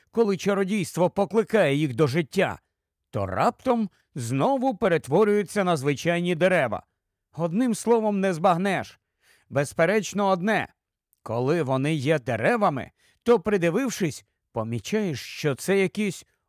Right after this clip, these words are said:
олюднені дерева. А коли вони є людьми,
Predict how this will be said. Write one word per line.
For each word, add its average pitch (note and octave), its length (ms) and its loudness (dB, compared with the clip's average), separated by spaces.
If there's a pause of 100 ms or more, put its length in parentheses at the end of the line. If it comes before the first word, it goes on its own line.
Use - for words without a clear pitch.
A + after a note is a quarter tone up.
олюднені D#3+ 800 2
дерева. E3+ 560 0 (360)
А - 140 -18
коли C#3 360 0
вони C#3 260 0
є E3 200 0
людьми, C#3+ 500 -2